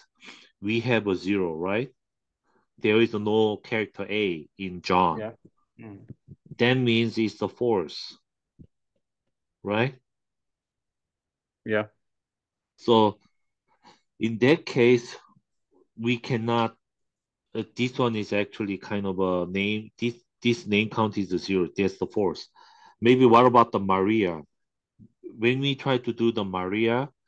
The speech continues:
Speaker 1: we have a two A's in the name, right?
Speaker 2: Yeah, yeah.
Speaker 1: Which is the true. So that's the, we can keep that one.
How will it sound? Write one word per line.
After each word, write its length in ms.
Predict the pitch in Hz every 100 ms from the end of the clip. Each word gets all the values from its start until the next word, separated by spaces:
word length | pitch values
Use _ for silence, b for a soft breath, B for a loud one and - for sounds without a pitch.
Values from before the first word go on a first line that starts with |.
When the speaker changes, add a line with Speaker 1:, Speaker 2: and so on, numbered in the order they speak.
| _ _ _ _ _
Speaker 1:
we 240 | 110 120
have 280 | 113 117 113
a 60 |
two 400 | 101 - 135 127 101
A's 560 | 110 117 104 90 - -
in 220 | 107 107
the 140 | 104
name, 400 | 95 98 101 87
right? 340 | 80 87 104 131 _ _ _ _ _ _ _
Speaker 2:
Yeah, 240 | 117 113 104 -
yeah. 200 | 101 104 _ -
Speaker 1:
Which 240 | - 120 -
is 200 | 117 110
the 120 | 104
true. 540 | - - 120 101 76 - _ _ _ _ _ _
So 180 | - 101
that's 380 | - 117 127 -
the, 200 | 127 110
we 220 | 101 101
can 260 | - 104
keep 320 | 85 - 104 -
that 260 | 90 85
one. 220 | 82 73